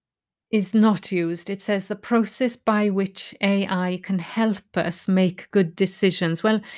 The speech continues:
it doesn't say anything about helping us make good decisions. Now, question five, the advantages of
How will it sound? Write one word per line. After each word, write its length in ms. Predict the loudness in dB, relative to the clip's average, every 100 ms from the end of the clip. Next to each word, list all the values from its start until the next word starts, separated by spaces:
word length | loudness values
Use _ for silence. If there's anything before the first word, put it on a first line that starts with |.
| -6
it 80 | 0
doesn't 400 | 2 4 2 0
say 420 | -10 -4 0 2
anything 540 | 4 6 6 4 0 0
about 320 | -2 -4 -4
helping 600 | -2 0 0 -2 -2 -2
us 220 | -4 -6
make 380 | -2 -2 -4 -6
good 200 | -4 -4
decisions. 760 | -8 -8 -8 -6 -8 -8 -12 -20 _ _ _ _ _ _ _ _ _ _ -20 -20 -20 -20 -20 -20 _ _
Now, 340 | 4 4 4 -2 _ _ _
question 540 | 0 0 0 -4 -4 -4
five, 1400 | -8 -20 -20 -20 -20 2 2 4 0 -4 -6 -8 -16 -20 _ _ _ _ _ _ _ _ _
the 200 | 2 4
advantages 1000 | 4 2 4 4 4 0 -4 -2 -2 -2
of 280 | -2 -4